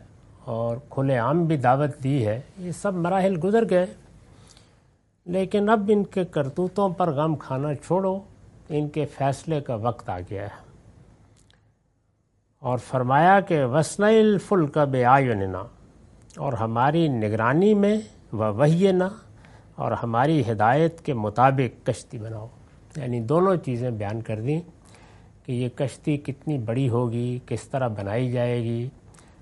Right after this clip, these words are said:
اس کے لیے اب ہم ہدایات دیں گے، یہ ہماری نگرانی میں بھی ہوگی اور ہماری ہدایت کے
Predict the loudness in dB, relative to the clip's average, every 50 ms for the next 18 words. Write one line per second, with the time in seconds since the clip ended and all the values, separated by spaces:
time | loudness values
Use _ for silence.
0 | -20 -20 -10 -6 -6 -6 -6 -4 -2 0 0 2 2 2 2 4 2 2 2 0
1 | 0 2 2 2 2 0 -2 -6 -8 -8 -8 -10 -10 -12 -14 -16 -16 -14 -14 -12
2 | -14 -14 -12 -12 -10 -8 -6 -4 -2 -2 0 0 0 -2 -2 -2 -2 -2 0 0
3 | 0 2 2 2 4 4 2 2 2 2 4 6 6 6 4 2 0 -2 -2 -2
4 | -6 -14 -20 -20 -20 -20 -20 -20 -20 -20 -20 -20 -12 -6 -2 0 2 2 2 0
5 | -2 -4 -4 0 2 2 2 2 2 0 0 0 2 2 2 2 0 -2 -6 -8
6 | -8 -6